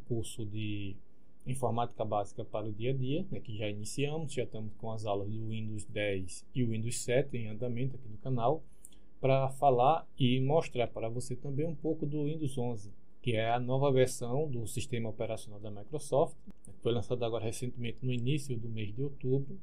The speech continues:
e como ele veio com algumas diferenças, principalmente ali na aparência e na organização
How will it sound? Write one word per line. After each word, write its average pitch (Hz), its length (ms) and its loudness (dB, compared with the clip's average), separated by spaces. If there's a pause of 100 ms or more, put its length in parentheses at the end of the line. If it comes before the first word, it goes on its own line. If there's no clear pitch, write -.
(340)
e 120 220 2
como 151 280 2
ele 139 160 4
veio 110 460 2
com 113 400 0 (420)
algumas 117 420 4
diferenças, 131 720 4 (160)
principalmente 127 540 2
ali 110 100 0
na 110 140 -2
aparência 107 500 0
e 117 40 -2
na 110 100 -2
organização 131 800 -2